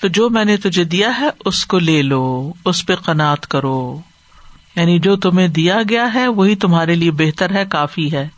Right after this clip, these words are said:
اس سے زیادہ کی خواہش نہ کرو، مجھے دیکھنے کی خواہش نہ کرو۔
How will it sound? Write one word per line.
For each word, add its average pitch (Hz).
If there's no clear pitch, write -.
اس 208
سے 214
زیادہ 180
کی 214
خواہش 170
نہ 160
کرو، 147
مجھے 196
دیکھنے 190
کی 208
خواہش 165
نہ 151
کرو۔ 143